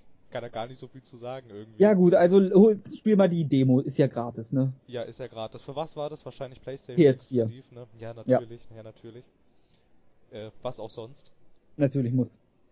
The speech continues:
Speaker 1: Ist ja immer, ähm, ich verweise dann bei solchen Sachen immer bei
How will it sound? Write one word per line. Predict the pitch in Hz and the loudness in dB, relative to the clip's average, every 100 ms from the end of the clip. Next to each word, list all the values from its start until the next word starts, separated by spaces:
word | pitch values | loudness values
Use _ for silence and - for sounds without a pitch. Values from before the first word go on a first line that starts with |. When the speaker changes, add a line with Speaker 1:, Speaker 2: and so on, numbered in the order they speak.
| _ _ _ _ _ _ _ _ _ _ | _ _ _ _ _ _ _ _ _ _
Speaker 1:
Ist | _ | _
ja | 117 | -16
immer, | 113 117 101 | -14 -14 -16
ähm, | 117 | -18
ich | 113 | -14
verweise | 139 120 127 143 | -12 -8 -8 -8
dann | 135 127 | -12 -12
bei | 123 | -12
solchen | 123 120 117 | -12 -16 -14
Sachen | 120 - 110 | -14 -14 -18
immer | 113 117 | -16 -12
bei | 113 | -12